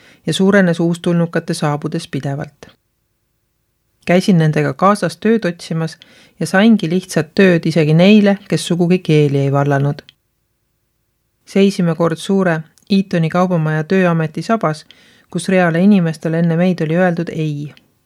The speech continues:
Eestlane kaotas lootuse ja tahtis lahkuda. Ka minu meel oli nukker, aga usun, et Jumal ise andis nõu. Kui jõudsime luugi ette, andsin ametnikule kiirpildi, et siin on Rootsist saabunud noormees,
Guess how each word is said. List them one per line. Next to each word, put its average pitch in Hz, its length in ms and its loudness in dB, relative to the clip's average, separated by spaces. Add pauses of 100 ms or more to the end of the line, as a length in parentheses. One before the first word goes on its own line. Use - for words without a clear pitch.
(760)
Eestlane 175 460 0
kaotas 170 380 -2
lootuse 202 400 0
ja 156 60 -2
tahtis 160 380 -6
lahkuda. 147 440 -8 (640)
Ka 170 120 0
minu 220 220 6
meel 180 280 2
oli 156 160 -2
nukker, 170 420 -2
aga 151 180 0
usun, 190 300 4
et 143 160 -2
Jumal 165 240 2
ise 160 200 -2
andis 143 420 -2
nõu. 151 260 0 (1000)
Kui 175 160 0
jõudsime 208 360 2
luugi 196 280 2
ette, 220 320 -2
andsin 160 260 -2
ametnikule 160 640 0
kiirpildi, 190 680 0 (400)
et 156 120 -8
siin 220 280 2
on 151 140 0
Rootsist 190 380 -2
saabunud 151 460 -4
noormees, 180 560 0